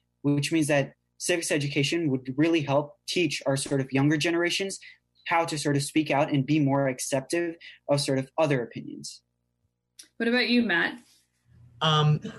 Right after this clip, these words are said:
Speaker 3: I, <laughs> as far as how to fix it, I'm not really sure, but I do think, um, civic education can play a role. Um, I, I, and going back a little bit earlier, I think our generation might be part of the solution.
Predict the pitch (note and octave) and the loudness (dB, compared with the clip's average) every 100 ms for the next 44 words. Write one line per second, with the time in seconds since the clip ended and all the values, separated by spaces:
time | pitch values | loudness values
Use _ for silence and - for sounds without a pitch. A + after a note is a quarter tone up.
0 | - - - F3 D#3+ - F3 D3+ D3 - | -18 -6 -2 0 0 2 2 2 -2 2
1 | E3+ D#3+ D#3 C3 - C#3+ - B2+ C3 D3+ | 2 2 2 0 0 -2 0 0 4 4
2 | C3+ - B2+ A#2 A2 B2+ A2+ G2+ A#2+ G#2+ | 2 2 0 2 0 0 -2 0 -2 -4
3 | - - - - B2+ C3 E3 D#3+ D3 - | -8 -20 -20 -4 -2 2 2 2 0 -2
4 | - - - - - - C3 B2 A#2+ A#2 | -12 -20 -20 -20 -20 -6 -2 0 0 -2
5 | - - - _ - - - - - - | -6 -18 -20 _ -20 -20 -20 -20 -20 -18
6 | - - - D3+ C#3 C3 A#2+ A#2+ B2+ B2 | -18 -16 -2 0 2 2 0 0 -2 0
7 | B2 G#2+ A#2+ A2+ B2 A2+ G#2+ A2 G#2 - | -2 -2 -4 -2 0 0 2 0 0 -4
8 | - - - A2 G#2+ G#2 G2+ - - - | -18 -20 -12 -6 -2 -2 -4 -8 -8 -4
9 | C3 - B2 B2 B2+ B2 A#2+ - C#3+ C3 | -4 -2 -2 -2 -2 -4 -8 -4 0 2
10 | B2 A#2+ C#3 B2+ A#2 B2+ B2 A#2+ A2 C#3 | 0 0 -2 -2 0 0 2 2 2 0
11 | C#3 C3 - - A#2+ B2+ B2 A#2+ A#2 A2 | -2 -4 -8 -4 -2 0 0 0 0 0
12 | A2+ A2 A2 - A2 - - - A#2 G#2+ | -2 -2 -2 -4 -6 -6 -10 -4 -2 -2
13 | G#2 A2 A2 A2 - G2+ | -4 -2 -2 -2 -6 -10